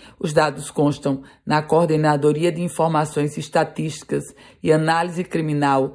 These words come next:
da Secretaria Estadual de Segurança e Defesa Social.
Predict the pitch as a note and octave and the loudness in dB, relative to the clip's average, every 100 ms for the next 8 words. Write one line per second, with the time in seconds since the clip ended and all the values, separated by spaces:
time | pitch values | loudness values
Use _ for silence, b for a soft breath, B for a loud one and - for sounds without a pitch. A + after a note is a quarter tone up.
0 | B B - D#3 E3+ D#3+ D#3 D3+ D3 D3+ | B B -2 0 0 0 0 2 0 0
1 | - D3+ C#3+ C3+ B2+ B2 C3 C#3 C#3 C3+ | -4 -2 2 2 2 -2 -6 -4 0 0
2 | C3 C3 B2 - _ - C#3+ D3+ - B2+ | 0 -4 -8 -10 _ -10 -2 -4 -2 -4
3 | A2+ - - - - C#3 C#3+ - A#2 C2 | -2 -4 -6 -10 -6 -2 -2 -2 -6 -6
4 | G1+ | -12